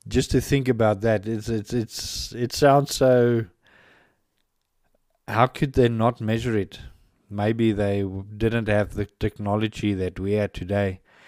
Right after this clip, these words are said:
If you look at the pyramids of Giza, if I had the privilege to stand on, on them, those people, uh, un-, understood maths. There was nothing wrong with their maths.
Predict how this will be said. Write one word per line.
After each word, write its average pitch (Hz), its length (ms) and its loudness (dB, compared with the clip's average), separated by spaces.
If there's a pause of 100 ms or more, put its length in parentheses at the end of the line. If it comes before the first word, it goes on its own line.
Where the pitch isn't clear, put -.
(200)
If 92 180 -4
you 110 140 6
look 113 240 6
at 104 120 4
the 98 100 -2
pyramids 101 840 2
of 92 220 -2
Giza, 90 520 -4 (360)
if 90 280 -10 (100)
I 107 260 2
had 101 140 0
the 101 100 -4
privilege 98 540 -4
to 98 120 -8
stand 101 440 -6
on, 90 300 -10 (180)
on 98 120 -8
them, 87 220 -10 (1120)
those 107 360 6
people, 98 580 2 (560)
uh, 120 60 -12 (120)
un-, 113 240 2
understood 110 640 0
maths. 95 680 -4 (180)
There 113 280 0
was 110 200 2
nothing 104 520 0
wrong 101 320 2
with 92 240 -2
their 98 160 0
maths. 95 500 -6